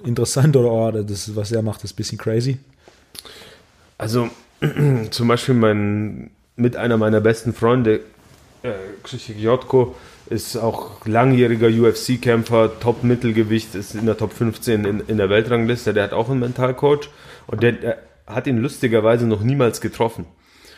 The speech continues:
Speaker 2: Und ich finde halt so irgendwie, wenn du mit jemandem über deine Gefühle und deine Probleme sprichst, gehört ja schon auch, sag ich mal, so eine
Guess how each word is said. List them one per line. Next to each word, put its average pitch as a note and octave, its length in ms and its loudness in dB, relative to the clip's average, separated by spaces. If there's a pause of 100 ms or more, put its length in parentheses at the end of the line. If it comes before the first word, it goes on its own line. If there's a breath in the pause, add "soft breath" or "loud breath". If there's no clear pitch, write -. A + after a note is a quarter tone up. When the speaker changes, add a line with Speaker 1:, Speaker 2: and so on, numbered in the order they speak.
(300 soft breath)
Speaker 2:
Und A2 240 -2
ich A2 140 -6
finde C#3+ 260 2
halt B2+ 180 2
so B2 140 -4
irgendwie, C3 380 0
wenn B2+ 140 2
du B2 180 2
mit B2+ 240 -2
jemandem B2+ 360 0
über B2 200 0
deine A2+ 220 0
Gefühle C#3 480 0
und A#2+ 100 2
deine A2+ 180 2
Probleme A#2 480 0
sprichst, - 480 -6 (360 soft breath)
gehört A#2 500 -2
ja A#2+ 100 -2
schon B2+ 280 -6
auch, A#2 160 -6
sag B2 160 -4
ich A2+ 120 -6
mal, A#2+ 160 -2
so A#2+ 80 0
eine A#2 300 0